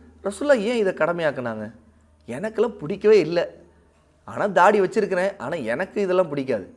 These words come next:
எனக்கு இதெல்லாம் சரியா தோணல." அப்படின்னு அந்த சட்டத்தை, ரசூலுல்லாஹ்வுடைய கட்டளையை வெறுக்கிறது. இந்த வெறுப்பு உள்ளத்துல இருக்குனாவே, அவர் செய்திருந்தா கூட அவர் குஃப்ருல இருக்காருன்னு அர்த்தம்.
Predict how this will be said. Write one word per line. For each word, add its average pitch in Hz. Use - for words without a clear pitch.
எனக்கு 131
இதெல்லாம் 139
சரியா 139
தோணல." 120
அப்படின்னு 156
அந்த 165
சட்டத்தை, 190
ரசூலுல்லாஹ்வுடைய 220
கட்டளையை 220
வெறுக்கிறது. 175
இந்த 151
வெறுப்பு 254
உள்ளத்துல 247
இருக்குனாவே, 131
அவர் 143
செய்திருந்தா 247
கூட 120
அவர் 143
குஃப்ருல 165
இருக்காருன்னு 117
அர்த்தம். -